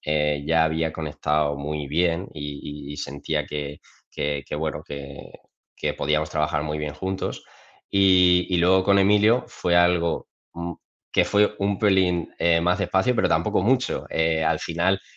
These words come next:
ese viernes nos metieron a los tres en, en el mismo equipo y llevamos así desde entonces. Bueno, ahora somos cuatro co-founders, pero nosotros tres seguimos, seguimos a tope.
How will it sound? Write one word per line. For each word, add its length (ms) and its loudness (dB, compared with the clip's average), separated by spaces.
ese 240 2
viernes 520 4
nos 180 0
metieron 400 0
a 60 2
los 220 -2
tres 320 -2
en, 560 -4
en 140 -2
el 100 0
mismo 220 -4
equipo 440 -4
y 640 0
llevamos 340 -2
así 220 -2
desde 200 -2
entonces. 640 -8
Bueno, 180 2
ahora 200 0
somos 280 -4
cuatro 460 -2
co-founders, 680 -2
pero 340 0
nosotros 440 -8
tres 200 -8
seguimos, 840 -6
seguimos 380 -10
a 80 -12
tope. 240 -10